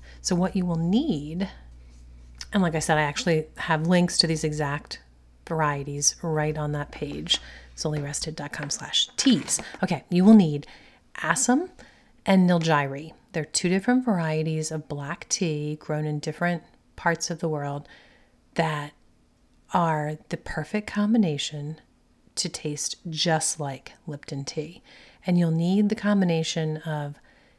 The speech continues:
two-to-one, two parts Assam to one part Nilgiri. So if you're making just enough, you know, for one person, you can put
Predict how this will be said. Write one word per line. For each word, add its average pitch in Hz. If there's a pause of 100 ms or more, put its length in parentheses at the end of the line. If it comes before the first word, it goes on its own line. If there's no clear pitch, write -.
(260)
two-to-one, 156 (180)
two 208
parts 196 (140)
Assam 208 (460)
to 185
one 160
part 156
Nilgiri. 151 (640)
So 170
if 156
you're 170
making 156 (200)
just -
enough, 156
you 165
know, 147
for 156
one 151
person, 196 (720)
you 170
can 165
put 156